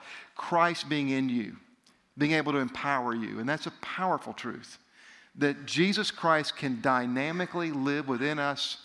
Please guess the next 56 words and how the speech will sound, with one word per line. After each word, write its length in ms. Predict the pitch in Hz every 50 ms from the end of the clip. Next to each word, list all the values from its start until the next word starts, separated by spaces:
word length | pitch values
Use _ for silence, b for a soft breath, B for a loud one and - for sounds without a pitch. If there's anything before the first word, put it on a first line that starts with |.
| B B B B B B B B -
and 60 | 117
empower 500 | 120 110 - - - 147 151 151 147 143
us 80 | 135 -
to 120 | - 147
live 200 | 131 131 131 113
differently. 400 | 110 123 117 - - - - 113
So 140 | 113 - -
that's 120 | 214 220 -
chapter 380 | - 220 220 208 208 - 185
one. 340 | 165 165 175 175 175 175 165 B B B B B B B -
Chapter 340 | - 202 214 226 214 202
two, 200 | 190 - - 226
he 100 | 220 202
goes 240 | 160 175 185 180 165
through 140 | - - 175
and 60 | 175
he 40 | 160
talks 320 | - - 202 214 214 -
about 240 | 214 190 185 160 -
different 320 | 147 165 156 - 170 160 -
errors 320 | 156 156 151 151 147 123
that 100 | 156 -
were 80 | 127 139
going 300 | 123 151 143 139 139 131
on. 260 | 131 139 139 139 135
There 140 | 127 127 117
were 160 | 113 113 110 B B B B B B B -
different 380 | 127 156 170 - - 165 151 147 - - - b b b b b _
cultural 560 | - - - 190 190 190 - - 196 185 185 -
errors 380 | 156 185 185 180 180 175 160
that 100 | 180 180
were 80 | 165 170
going 300 | 147 175 170 165 160 165
on. 240 | 165 160 160 160 156
There 100 | 147 131
were 80 | 127
different 380 | 127 135 160 156 - 165 151 -
errors 380 | - 165 165 165 160 165 151 131
that 100 | 165 -
were 140 | 151 139 135
emerging 560 | 127 135 147 160 165 156 151 156 151 143 B B B B B B
within 280 | - 139 127 156 156 147
the 80 | 131 117
church 480 | - - - - 180 180 180 175 -
he 100 | - 180
was 140 | 165 151 -
correcting. 640 | - - - 170 170 170 165 165 - 180 165 165 156 156 - _ B B B B B B B B
And, 100 | - 139
and 160 | 139 160 151 139
he 60 | 139
goes 280 | 131 156 165 175 165
through 120 | - 180 165
that 180 | 170 165 156
in 60 | 135 143
chapter 400 | - - 175 160 160 156 - 160
two. 420 | - - 160 156 151 147 147 139